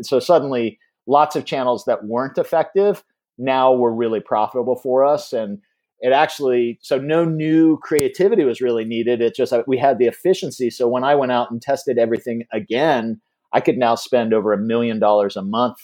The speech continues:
on customer acquisition with a really fast payback on those marketing dollars spent. And those people who use the product and love the product told their friends. And it's really the whole engine unlocked from there.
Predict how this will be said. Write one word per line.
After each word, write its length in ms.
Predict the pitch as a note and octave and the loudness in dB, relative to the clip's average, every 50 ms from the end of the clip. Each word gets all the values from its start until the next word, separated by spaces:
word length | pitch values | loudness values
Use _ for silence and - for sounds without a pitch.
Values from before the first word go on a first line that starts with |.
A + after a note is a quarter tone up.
| - _ _ | -20 _ _
on 140 | G#2 G2+ G2 | -8 -8 -6
customer 360 | - B2 A2+ - - - A2 G#2+ | -4 -4 -4 -4 -6 -12 -8 -8
acquisition 840 | G#2 G2 - G#2 F#2 G2 A2+ A2+ - - E3 D#3 D#3 D#3 D3 C#3 - _ | -8 -6 -6 -10 -8 -6 -6 -6 -6 -6 -8 -8 -8 -8 -10 -12 -16 _
with 220 | - A2 G#2+ G2 G2 | -4 -4 -4 -2 0
a 180 | G#2 G2 - - _ | -2 -2 -2 -6 _
really 320 | B2 C3+ D3+ D3 C3+ A#2+ G#2 | 0 4 4 4 4 2 -2
fast 420 | - _ A#2+ A2 G#2+ G2 - - _ - | -2 _ 2 2 2 0 -2 -12 _ -4
payback 340 | B2+ A#2+ G2 A2 G#2 G2+ - - | -2 -2 0 -2 -4 -4 -4 -6
on 160 | G#2 G2+ G2 | -8 -8 -6
those 220 | F#2+ F#2+ F#2+ - _ | -8 -8 -8 -8 _
marketing 360 | G#2 G2 G2 - G2+ G2 F#2+ | -6 -6 -6 -6 -10 -14 -12
dollars 320 | F#2 F2+ E2+ F2 F2 F2 - | -8 -8 -6 -6 -6 -8 -10
spent. 320 | - C#3+ D3 D3 C3 - _ A2 | -10 -6 -6 -6 -6 -6 _ -16
And 140 | G2+ F#2 - _ _ _ _ _ _ _ _ _ _ _ | -16 -16 -16 _ _ _ _ _ _ _ _ _ _ _
those 260 | - C3+ D#3 F3 D#3+ | 4 6 6 6 4
people 240 | - F#3 F3+ - C#3 | 2 0 2 2 2
who 100 | B2+ C#3+ | 0 0
use 260 | B2+ C3 C#3 C#3 B2+ | 0 2 0 0 0
the 80 | - A#2 | -4 -2
product 320 | - C#3+ B2 A#2+ A#2 - | 0 2 2 2 2 0
and 100 | A2 A2 | -4 0
love 160 | A#2+ B2+ B2 G#2+ | 2 2 2 2
the 80 | B2 | 0
product 360 | - - A#2+ A2+ A2 G#2 - | 0 2 2 2 0 -2 -4
told 180 | - A2 G#2 F#2+ | -4 -6 -4 -4
their 120 | G#2 G2+ | -4 -6
friends. 520 | - - F3+ F3 D#3+ D3+ D3 C#3 C3+ B2 B2 | -4 -4 -2 0 0 0 0 -2 -4 -6 -6
And 120 | A#2+ B2 | -6 -6
it's 140 | B2+ - - | -6 -6 0
really 300 | D#3 D3+ C#3 B2 G#2+ - _ _ _ _ | 0 2 2 2 0 -4 _ _ _ _
the 80 | D3+ D3+ | 0 2
whole 220 | F3 F3 D#3+ D#3+ - | 4 4 2 2 -2
engine 420 | C3+ C3+ C#3 D3 C3 C#3 B2 A#2 A2+ A2+ | -6 -6 -6 -6 -6 -6 -6 -6 -6 -6
unlocked 400 | A#2 A#2+ A2+ A2 G#2 G#2 - - | -6 -6 -4 -6 -6 -6 -6 -8
from 180 | - G#2 G2+ | -10 -8 -8
there. 400 | G2+ F#2+ F#2 G2+ A2+ A#2+ B2 - | -8 -8 -4 -2 -2 -2 -2 -4